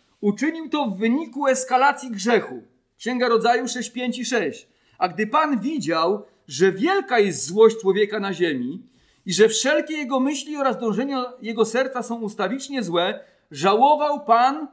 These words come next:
że uczynił człowieka na ziemi i bolał tym w sercu swoim”. Po jakimś czasie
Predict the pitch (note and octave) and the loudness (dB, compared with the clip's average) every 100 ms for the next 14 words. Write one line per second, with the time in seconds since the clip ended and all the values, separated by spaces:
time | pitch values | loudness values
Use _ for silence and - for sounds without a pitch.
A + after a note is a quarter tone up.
0 | _ D#3 G#3+ A3+ A3 B3 B3+ - G3+ G3+ | _ 4 6 6 2 -2 -4 -4 -4 -4
1 | A3+ A3 G3 F3+ F3+ F3 G3 - _ _ | -4 -2 0 0 0 -4 -12 -16 _ _
2 | - E3+ C3 G3 A3+ A3 A3+ C4+ - - | -12 -10 4 8 10 10 8 2 -2 -14
3 | _ _ - F#3+ A3+ A#3 - - D#3+ - | _ _ 2 2 2 -4 -8 -4 -4 -4
4 | F3 - D#3 B2 A2+ - F#3+ B3+ B3+ G#3 | -8 -8 -4 -4 -6 -6 -2 -2 -4 -6
5 | A3 F#3 - G#3 | -2 -2 -2 -6